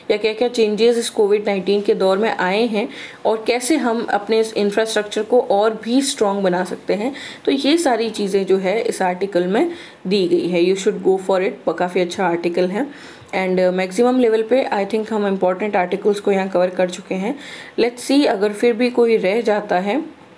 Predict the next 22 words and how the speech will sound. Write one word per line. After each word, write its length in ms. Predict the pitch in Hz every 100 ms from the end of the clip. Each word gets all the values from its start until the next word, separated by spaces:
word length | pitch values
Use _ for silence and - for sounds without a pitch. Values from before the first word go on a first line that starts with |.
| - - -
तो 100 | 233
उसके 240 | 240 - 269
बारे 220 | 247 240
में 120 | 240
हम 120 | 247
बात 240 | 233 214 214
कर 120 | 214
लेते 240 | 202 202
हैं 60 | 226
कि 60 | 277
तेलंगाना 800 | 277 220 220 262 277 269 269 269
के 80 | 262
अंदर 280 | 226 226
जो 120 | 220 226
है 180 | 208
एक 180 | 233 220
बड़ा 260 | 190 202 214
spike 460 | 208 - 196 196
देखने 280 | 196 190 190
को 100 | 185
मिला 280 | 196 180 190
है। 200 | 196 262